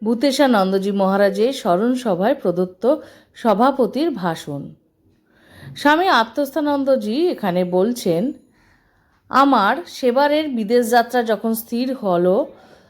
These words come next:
তখন আমার মনে সংশয় ছিল। পূজ্যপাদ মহারাজের বয়স হয়েছে, শরীরও খুব ভালো যাচ্ছিল না। আমার আশঙ্কা ছিল যে, যে কোনো সময়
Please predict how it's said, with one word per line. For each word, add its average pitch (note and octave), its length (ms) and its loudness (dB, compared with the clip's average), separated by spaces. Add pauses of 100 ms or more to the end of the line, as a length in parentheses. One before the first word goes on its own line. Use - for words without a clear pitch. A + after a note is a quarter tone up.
(160)
তখন C#4+ 540 2
আমার G3+ 320 0
মনে G#3 300 -2
সংশয় F#3 520 -2
ছিল। D#3 380 -6 (600)
পূজ্যপাদ C#4 600 2
মহারাজের A#3+ 600 2
বয়স G3 380 0
হয়েছে, A3 520 -2 (320)
শরীরও D4 480 4
খুব D4+ 340 -2
ভালো A#3 280 0
যাচ্ছিল F#3 500 -2
না। D3+ 460 -6 (540)
আমার B3+ 360 4
আশঙ্কা B3+ 460 0
ছিল C#4+ 300 -2
যে, A3+ 360 0
যে B3 320 0
কোনো A3 320 -2
সময় G#3+ 440 -2